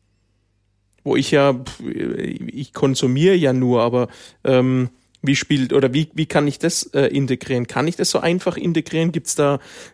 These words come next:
gewisse Hürden, die ich mitnehmen muss? Brauche ich da nochmal zusätzliche Komponenten?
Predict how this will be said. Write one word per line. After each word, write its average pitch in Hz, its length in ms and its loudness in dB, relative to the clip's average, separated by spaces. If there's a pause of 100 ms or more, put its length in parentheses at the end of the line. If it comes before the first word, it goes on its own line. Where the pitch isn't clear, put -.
(160)
gewisse 139 360 0
Hürden, 160 400 0
die 180 120 -2
ich 165 120 -8
mitnehmen 160 480 0
muss? 160 180 0
Brauche 135 220 0
ich 131 60 -2
da 135 120 2
nochmal 131 260 0
zusätzliche 139 720 -2
Komponenten? 135 1000 0